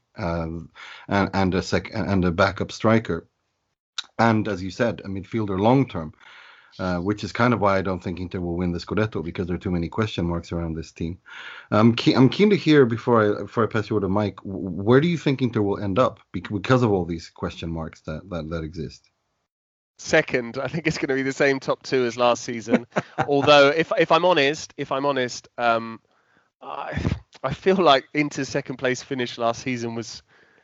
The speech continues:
Speaker 2: slightly
Speaker 1: Mm.
Speaker 2: misleading, and, and that final table is really weird. It reminds me of,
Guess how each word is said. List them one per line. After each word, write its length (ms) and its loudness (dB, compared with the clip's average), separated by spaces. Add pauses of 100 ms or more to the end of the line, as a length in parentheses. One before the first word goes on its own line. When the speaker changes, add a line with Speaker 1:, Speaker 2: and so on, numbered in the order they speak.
(100)
Speaker 2:
slightly 440 2
Speaker 1:
Mm. 40 6
Speaker 2:
misleading, 640 2
and, 180 2
and 160 2
that 140 4
final 320 2
table 340 -2
is 100 -6
really 220 -2
weird. 440 2 (360)
It 180 2
reminds 680 2
me 160 0
of, 600 -2